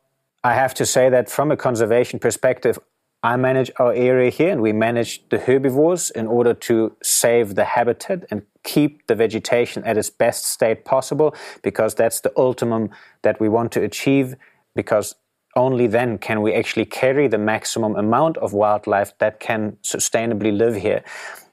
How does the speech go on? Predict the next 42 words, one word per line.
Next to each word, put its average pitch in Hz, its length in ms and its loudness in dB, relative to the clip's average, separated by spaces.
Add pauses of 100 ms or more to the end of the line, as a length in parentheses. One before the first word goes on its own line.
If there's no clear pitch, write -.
So, 151 520 2 (120)
of 135 160 0
course, 170 400 2
I 117 80 0
manage 120 340 0
those 110 200 0
populations, 98 840 -2 (300)
and 131 360 -2 (140)
it 131 140 4
actually 131 600 0
leaves 131 340 2
us 113 280 0
with 104 220 0 (280)
plenty 147 400 0
of 110 280 0 (100)
animals 123 460 0
that 101 120 0
have 131 400 -2
to 135 100 0
be 120 120 0
taken 120 440 -2
out, 110 280 0 (280)
which 110 260 0
we 113 100 2
can 104 220 -2
s-, - 200 -8
utilize 123 800 2
for - 180 -2
our 104 280 2
own 127 200 2
consumption 117 680 -4
and 113 200 -2
that 107 140 0
we 107 120 0
can 104 200 -4
use 110 300 2
for - 280 -2
a 110 40 2
little 113 180 -2
bit 113 160 2
of - 200 -6
profit 156 420 0